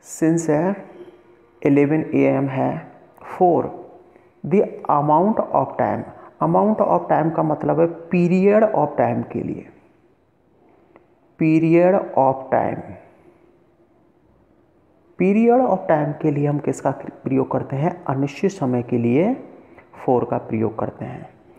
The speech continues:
जैसे four hours और for nine month है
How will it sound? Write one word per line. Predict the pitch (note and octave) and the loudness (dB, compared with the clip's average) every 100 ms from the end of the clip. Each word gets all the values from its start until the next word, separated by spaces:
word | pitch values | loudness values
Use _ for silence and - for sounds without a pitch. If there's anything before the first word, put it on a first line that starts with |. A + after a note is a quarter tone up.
| _ _ A#2+ | _ _ -4
जैसे | B2 C3+ C3 - - - | 0 0 -2 -6 -18 -6
four | C3+ C#3 - | -2 -2 0
hours | C3 A#2+ A#2+ A#2+ - - - - _ _ _ _ _ _ _ _ _ _ _ | 0 0 0 -2 -4 -16 -20 -20 _ _ _ _ _ _ _ _ _ _ _
और | - C3+ B2+ B2 B2 D3 - - - - _ - - - - - | 0 2 4 4 0 -4 -12 -18 -20 -20 _ -20 -20 -20 -18 -10
for | - D3+ | 0 0
nine | C#3 C3 C#3 C#3+ B2+ | 2 0 0 -2 -2
month | B2+ B2+ | -2 -2
है | B2+ B2 D#3 - | -4 -4 -6 -16